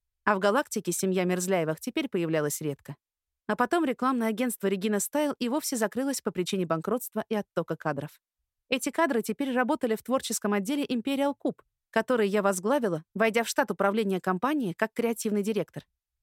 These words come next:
И мальчики Максима, а особенно усатый гениальный Геннадьевич, оказались не против появления в их отделе ещё шести умных девочек. Так что я, Ангелина Ветрова, упс, уже Орловская, наконец-то была в своей стихии и чувствовала себя в ней, как рыба в воде.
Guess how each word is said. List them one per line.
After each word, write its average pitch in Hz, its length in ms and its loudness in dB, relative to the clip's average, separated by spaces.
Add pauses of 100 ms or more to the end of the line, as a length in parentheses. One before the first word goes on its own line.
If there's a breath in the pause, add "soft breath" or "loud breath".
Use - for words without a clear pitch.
(120)
И 240 80 -2
мальчики 240 400 0
Максима, 208 540 0 (140)
а 202 80 2
особенно 214 420 0
усатый 240 420 0
гениальный 185 440 2
Геннадьевич, 196 580 -2 (220)
оказались 302 460 0
не 320 100 -2
против 262 340 -2
появления 175 460 0
в 170 40 -2
их 170 120 -6
отделе 175 440 -2
ещё 220 320 -2
шести 208 360 -2
умных 180 260 0
девочек. 160 420 -4 (580)
Так 269 180 2
что - 140 -2
я, 220 260 2
Ангелина 254 420 0
Ветрова, 240 400 0 (120)
упс, - 440 -2
уже 277 220 2
Орловская, 208 520 0 (380)
наконец-то 254 520 0
была 202 200 2
в 202 60 -4
своей 190 300 0
стихии 262 520 -4
и 226 100 -2
чувствовала 254 520 -4
себя 220 260 -2
в 208 40 0
ней, 208 140 0
как - 220 -4
рыба 180 220 0
в 147 80 -8
воде. 151 300 -2